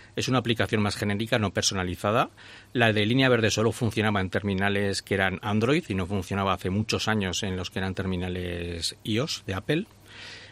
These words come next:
Y ahora la que vamos a poner en marcha funcionará en todos los terminales. Será una aplicación, además, que no solo servirá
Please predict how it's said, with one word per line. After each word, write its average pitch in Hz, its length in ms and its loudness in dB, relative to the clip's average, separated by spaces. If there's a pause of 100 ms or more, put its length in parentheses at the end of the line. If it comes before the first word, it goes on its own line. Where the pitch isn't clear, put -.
(220)
Y 101 680 0
ahora 98 240 2
la 107 80 2
que 107 80 0
vamos 101 200 2
a 107 80 0
poner 107 200 0
en 98 100 0
marcha 101 260 0
funcionará 92 480 0
en 95 80 -2
todos 92 200 0
los 87 120 -4
terminales. 80 600 -6 (440)
Será 104 220 0
una 117 140 4
aplicación, 120 460 4
además, 113 360 2
que 92 140 -4
no 98 160 2
solo 104 360 2
servirá 95 480 -2